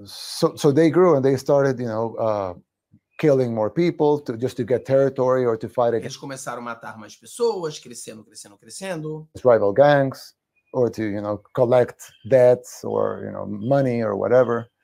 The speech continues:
Speaker 1: But as the organization grew, they became satanic. They started doing satanic rituals. I don't know exactly.
Speaker 2: Então, conforme a organização criminosa cresceu, eles se tornaram uma organização satânica.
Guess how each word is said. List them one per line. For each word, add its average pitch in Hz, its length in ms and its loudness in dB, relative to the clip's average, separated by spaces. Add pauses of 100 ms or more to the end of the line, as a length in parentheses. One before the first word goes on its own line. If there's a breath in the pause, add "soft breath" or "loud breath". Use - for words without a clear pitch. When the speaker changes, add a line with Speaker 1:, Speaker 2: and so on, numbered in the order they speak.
(960)
Speaker 1:
But 135 360 4
as 131 100 4
the 147 80 4
organization 139 680 2
grew, 156 420 4 (200)
they 131 220 0
became 113 380 -4
satanic. 120 500 -4 (180)
They 113 140 -4
started 117 320 0
doing 117 180 -2
satanic 107 440 -8
rituals. 139 420 0
I 110 100 -4
don't 104 140 -4
know 104 120 -4
exactly. 107 360 -4
Speaker 2:
Então, 156 280 -8
conforme 175 840 -10 (640)
a 143 100 -8
organização 143 560 -8
criminosa 113 460 -14
cresceu, 165 640 -10
eles 143 320 -12
se 151 100 -16
tornaram 127 520 -12
uma 127 140 -12
organização 135 760 -10
satânica. - 720 -16